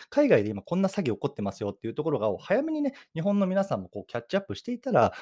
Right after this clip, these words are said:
仮にね、そういうような事例が、こう、自分がね、こう、ぶち当たった時に、「なんかこれね、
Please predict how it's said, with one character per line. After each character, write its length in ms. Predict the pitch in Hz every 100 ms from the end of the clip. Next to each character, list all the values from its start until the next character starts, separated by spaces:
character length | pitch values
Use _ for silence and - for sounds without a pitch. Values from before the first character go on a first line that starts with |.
| -
仮 240 | - 254 320
に 60 |
ね、 140 | 320 285
そ 160 | -
う 20 | 262
い 20 |
う 40 |
よ 0 |
う 20 | 190
な 80 |
事 140 | 95 104
例 160 | 135
が、 320 | 135 151 - -
こ 100 | 101
う、 20 |
自 160 | 87 104
分 160 | 202
が 80 | 233
ね、 140 | 226 220 - _
こ 160 | - 143
う、 20 |
ぶ 160 | 127 113
ち 60 |
当 100 | 175
た 100 | 185
っ 20 | 214
た 100 | 110
時 180 | 95
に、 60 | 95
「な 140 | 208 415
ん 60 |
か 140 | - 262
こ 80 | 113
れ 100 | 110
ね、 180 | 120